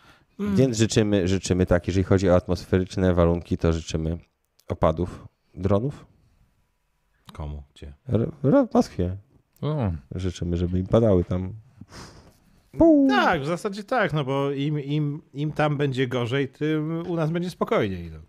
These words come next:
Speaker 1: To taka jest dziwna prawidłowość.
Speaker 2: Coś tam się
Speaker 1: Że
Speaker 2: pa-
Speaker 1: jak są
Speaker 3: Miejmy
Speaker 1: zajęci
Speaker 3: nadzieję.
Speaker 1: własnymi problemami, no to jakby nie eksportują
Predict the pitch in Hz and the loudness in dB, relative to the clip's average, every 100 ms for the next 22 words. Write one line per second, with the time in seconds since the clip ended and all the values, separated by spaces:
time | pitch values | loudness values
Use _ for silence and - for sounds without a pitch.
0 | _ - - 95 - 127 127 135 120 117 | _ -20 -20 -18 -12 -8 -8 -8 -12 -10
1 | 143 160 147 156 151 160 101 82 - - | -6 -4 -2 -2 -2 -2 -2 -6 -16 -20
2 | - _ - - _ - - - _ _ | -20 _ -20 -20 _ -20 -20 -20 _ _
3 | _ _ - 127 131 127 120 127 110 143 | _ _ 0 0 2 0 0 0 2 2
4 | 117 156 151 156 139 - 156 135 160 151 | 2 2 2 2 2 2 2 2 -2 0
5 | 151 135 123 123 135 135 135 139 135 127 | 0 2 2 0 0 0 0 2 2 0
6 | 131 135 131 - 127 - 139 123 | 0 0 -2 0 -2 2 2 2